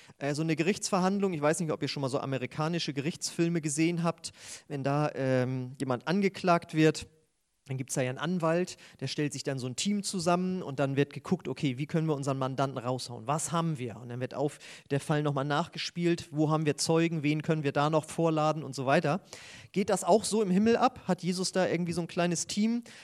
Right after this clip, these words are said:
das ihn mit Infos berät? Äh, nein, Jesus braucht keine besondere Strategie zu unserer Verteidigung entwerfen. Er hat nämlich einen Knaller parat, sag ich mal.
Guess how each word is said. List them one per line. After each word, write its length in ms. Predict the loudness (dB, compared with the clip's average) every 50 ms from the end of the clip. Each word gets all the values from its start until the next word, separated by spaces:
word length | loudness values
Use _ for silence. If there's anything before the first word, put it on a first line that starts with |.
| -8 -4
das 180 | -4 -4 -2 -4
ihn 180 | -2 -2 0
mit 220 | 0 0 -2 -4 -4
Infos 440 | -2 -2 -2 -2 -2 -4 -4 -4
berät? 420 | -4 -4 -2 0 -2 -2 -2 -6 -12 -18 -18 -18 -18 -18 -20 -14 -6
Äh, 260 | -2 0 0 0 -2 -4 -10 -10 -4
nein, 420 | 0 0 2 2 2 0 -2 -4 -8 -14 -20 _ _ -4
Jesus 320 | -2 0 0 0 -2 -6
braucht 400 | -2 0 0 0 0 -2 -6 -6
keine 240 | -2 -2 0 0 -2
besondere 480 | -2 0 0 2 2 2 0 0 0
Strategie 640 | -2 -2 -2 -4 -2 -2 -2 -4 -2 -2 -2 -2 -2
zu 200 | -2 -2 -2 -2
unserer 360 | -2 -2 -4 -2 -2 -4 -4
Verteidigung 680 | -4 -6 -8 -8 -4 -2 0 0 0 -2 -4 -6 -8 -8
entwerfen. 640 | -8 -8 -10 -8 -6 -4 -4 -4 -4 -4 -6 -6
Er 160 | -6 -4 -4 -6
hat 140 | -6 -6
nämlich 320 | -6 -6 -6 -6 -8 -8 -8
einen 360 | -6 -6 -6 -6 -8 -10 -10 -14 _ _ _ _ _ _ _ _ _ _ _ _ _ -16
Knaller 400 | -12 -6 -4 -2 0 0 0 -2
parat, 500 | -2 -2 -2 -2 -2 -2 -6 -8 -8 -6
sag 160 | -6 -8 -8
ich 160 | -8 -10 -12 -10
mal. 300 | -8 -6 -4 -4 -6